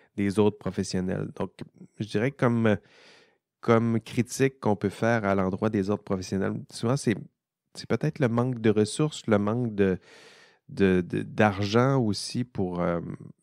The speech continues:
faire d'autres choses que le minimum. Mais le minimum, ils n'ont pas le choix de surveiller les membres puis de sanctionner les fautifs. Donc, la tentation pour certains ordres professionnels, c'est peut-être de se contenter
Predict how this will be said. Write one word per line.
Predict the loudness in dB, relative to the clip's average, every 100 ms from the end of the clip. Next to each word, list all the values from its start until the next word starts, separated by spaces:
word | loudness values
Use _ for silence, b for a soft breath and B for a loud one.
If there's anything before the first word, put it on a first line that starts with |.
| _ _
faire | -2 0 0 4
d'autres | 6 6 2
choses | -2 0 -2 -6 -10 -18
que | -2 2
le | 4 4 2
minimum. | 0 0 0 -2 -2 -4
Mais | -4
le | -2
minimum, | 0 0 0 0 -2 -2
ils |
n'ont | -2
pas | 0 0
le |
choix | 0 -4 -4
de |
surveiller | -4 -2 0 2
les | 0 0
membres | 0 -2 -6 -10
puis |
de | -8
sanctionner | -4 -4 -4 -4 -2
les | -2
fautifs. | -4 -6 -8 -8 -10 -12 B B B B B -2
Donc, | 0 0 -2
la | -4 -4
tentation | -2 -2 0 2 2 2 0 0
pour | -2 -12
certains | -12 -8 -4 -2 0
ordres | -2
professionnels, | -2 -10 -6 -4 -4 -6
c'est | -8 -8
peut-être | -6 -4 -4
de | -4
se | -6 -2
contenter | -2 0 -4 -6 -6 -6